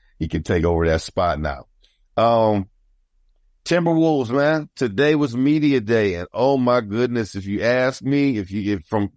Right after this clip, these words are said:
the way that, that my mind works when I evaluate, um, and, and try to get into the, you know, I imagine my way into the, to the framework of the Wolves and, and what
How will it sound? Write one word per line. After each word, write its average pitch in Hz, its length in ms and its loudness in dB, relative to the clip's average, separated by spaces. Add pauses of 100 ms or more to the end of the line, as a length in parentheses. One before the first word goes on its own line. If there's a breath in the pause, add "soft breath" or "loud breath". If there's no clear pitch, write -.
the 98 120 0
way 120 380 2 (120)
that, 101 300 0
that 95 200 0
my 110 160 2
mind 117 460 0
works 117 360 -2
when 104 220 -2
I 107 180 2
evaluate, 101 720 0 (540)
um, 87 480 -2 (320)
and, 87 340 0
and 85 180 0
try 95 360 2
to - 200 -6
get 90 220 0
into 98 420 0
the, 80 340 -2 (920)
you 92 120 -6
know, 85 80 -4
I 90 180 0
imagine 98 440 0
my 95 160 2
way 98 260 -2
into 95 200 -4
the, 92 160 -4 (100)
to - 100 -6
the 85 80 -4
framework 98 600 0
of 92 80 2
the 87 60 -2
Wolves 92 460 0
and, 87 200 -2
and 85 340 -6
what 98 240 0